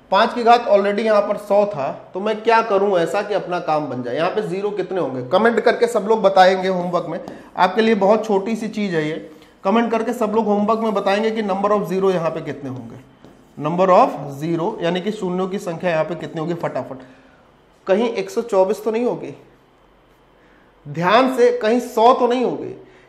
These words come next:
या कहीं सिर्फ चौबीस? तो option लिखें, या कहीं सिर्फ चौबीस तो नहीं होगी?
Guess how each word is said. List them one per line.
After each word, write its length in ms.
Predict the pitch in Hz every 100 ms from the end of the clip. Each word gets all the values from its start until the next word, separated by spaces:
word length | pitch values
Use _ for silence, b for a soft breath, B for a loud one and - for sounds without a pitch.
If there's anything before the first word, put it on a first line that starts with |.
| -
या 160 | 254
कहीं 240 | 269 247 269
सिर्फ 260 | 269 269
चौबीस? 340 | - 220 214 220
तो 60 |
option 340 | - 202 202 247
लिखें, 400 | 240 - 151 - - -
या 80 | 202
कहीं 240 | 214 208
सिर्फ 280 | 214 220 202
चौबीस 320 | 175 160 170
तो 60 | 175
नहीं 120 | 175
होगी? 280 | 151 - 127